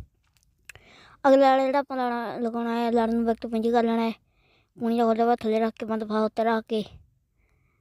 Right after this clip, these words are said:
ਦੋਵੇਂ ਪੱਲਿਆਂ 'ਚੋਂ ਪਹਿਲੇ ਪੱਲੇ ਨੂੰ ਜ਼ਿਆਦਾ ਖੋਲ੍ਹ ਕੇ ਦੂਜੇ ਪੱਲੇ ਨੂੰ ਆਪਾਂ ਮੋਟਾਈ ਵਾਲੇ ਪਾਸੇ ਨਾਲ ਜੋੜ ਕੇ ਤੇ ਲੜ ਨੂੰ ਡਬਲ ਫੋਲਡ ਕਰਨਾ ਹੈ।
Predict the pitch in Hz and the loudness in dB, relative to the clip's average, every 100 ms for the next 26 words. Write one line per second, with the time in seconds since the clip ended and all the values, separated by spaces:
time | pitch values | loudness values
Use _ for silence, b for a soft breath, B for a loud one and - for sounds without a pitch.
0 | _ - 226 240 247 240 233 233 233 254 | _ 2 4 4 2 0 0 0 0 2
1 | 247 240 233 226 226 220 233 240 226 226 | 2 2 2 2 2 2 0 0 0 0
2 | 220 226 220 226 233 233 233 233 - _ | -2 -2 -4 -6 -6 -2 0 -2 -8 _
3 | _ _ 247 233 233 214 220 226 214 208 | _ _ -2 0 0 0 0 2 0 0
4 | 233 226 _ _ _ _ _ _ _ _ | -2 -4 _ _ _ _ _ _ _ _
5 | _ _ _ 247 247 247 226 240 226 226 | _ _ _ 4 6 4 4 2 2 0
6 | 233 220 233 226 208 208 | 0 -2 -2 -6 -8 -8